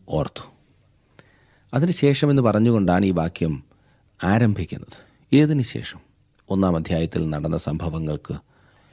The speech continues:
അതെ, ഗ്രീസിനെതിരെ അഹശ്വേരോസ് നടത്തിയ യുദ്ധത്തിനും ശേഷം, ആ യുദ്ധത്തിൽ അഹശ്വേരോസ് പരാജയപ്പെട്ടു. അവൻ്റെ പരാജയത്തിന് ശേഷം അവൻ വളരെയേറെ നിരാശിതനായി.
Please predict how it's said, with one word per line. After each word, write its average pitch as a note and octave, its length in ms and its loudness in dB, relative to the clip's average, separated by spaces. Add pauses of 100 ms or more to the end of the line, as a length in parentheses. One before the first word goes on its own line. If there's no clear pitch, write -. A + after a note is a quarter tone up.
(400)
അതെ, D#2 200 -4
ഗ്രീസിനെതിരെ F#2+ 720 2
അഹശ്വേരോസ് G#2 760 -2
നടത്തിയ F2 380 -2
യുദ്ധത്തിനും G2 720 -2
ശേഷം, - 400 -10 (960)
ആ B2+ 240 2 (760)
യുദ്ധത്തിൽ A#2 560 4
അഹശ്വേരോസ് G#2 640 2
പരാജയപ്പെട്ടു. F#2 680 0 (460)
അവൻ്റെ F#2 240 4
പരാജയത്തിന് G#2 600 2
ശേഷം F#2 480 0
അവൻ D#2+ 320 -4
വളരെയേറെ F#2+ 580 0 (120)
നിരാശിതനായി. E2+ 1000 -6